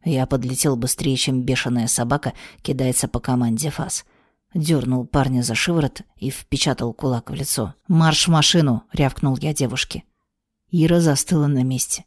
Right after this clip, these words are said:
Потом обогнула меня по большой дуге и склонилась над парнем, едва не плача. «Хуительно че!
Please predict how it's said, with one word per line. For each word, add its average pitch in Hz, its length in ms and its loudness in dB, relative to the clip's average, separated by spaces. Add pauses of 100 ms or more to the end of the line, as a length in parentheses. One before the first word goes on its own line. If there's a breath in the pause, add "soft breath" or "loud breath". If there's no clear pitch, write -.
(200)
Потом 175 420 0
обогнула 151 500 2
меня 131 300 0
по 143 120 -8
большой 123 360 -2
дуге 123 340 -2 (300 loud breath)
и 160 100 -4
склонилась 147 640 2
над 156 220 -2
парнем, 147 340 0
едва 143 340 0
не 131 120 -2
плача. 160 460 -6 (280)
«Хуительно 160 760 0
че! - 260 -4